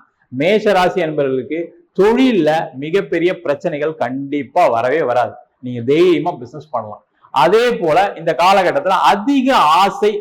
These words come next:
அதிக ஆபத்தை கொடுக்கும். ஜெனரலாவே எல்லாருக்கும் தெரியும் அதிக ஆசைப்பட்டா ஆபத்து வரும்னு. ஆனா பிசினஸ் பண்றவங்களுக்கு ஆப்பர்ச்சுனிட்டி வரும்போதே பாத்தீங்கன்னா ஏதோ ஒரு ப்ராஃபிட் வரா மாதிரி தான் வரும். அதுல மட்டும் கவனமா இருந்தீங்கன்னா ரொம்ப ரொம்ப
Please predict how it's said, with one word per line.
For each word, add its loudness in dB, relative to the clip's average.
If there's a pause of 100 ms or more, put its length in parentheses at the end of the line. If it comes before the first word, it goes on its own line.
(120)
அதிக -8 (260)
ஆபத்தை -2
கொடுக்கும். -16 (360)
ஜெனரலாவே 2
எல்லாருக்கும் 2
தெரியும் 0
அதிக 0 (120)
ஆசைப்பட்டா -2 (100)
ஆபத்து -2
வரும்னு. -6 (260)
ஆனா 2 (120)
பிசினஸ் 0
பண்றவங்களுக்கு 0 (420)
ஆப்பர்ச்சுனிட்டி 2
வரும்போதே 0
பாத்தீங்கன்னா -4
ஏதோ 2 (140)
ஒரு 0
ப்ராஃபிட் -2
வரா 2
மாதிரி 0
தான் -2
வரும். -6 (400)
அதுல 0
மட்டும் -4
கவனமா 0
இருந்தீங்கன்னா -6
ரொம்ப -6
ரொம்ப -6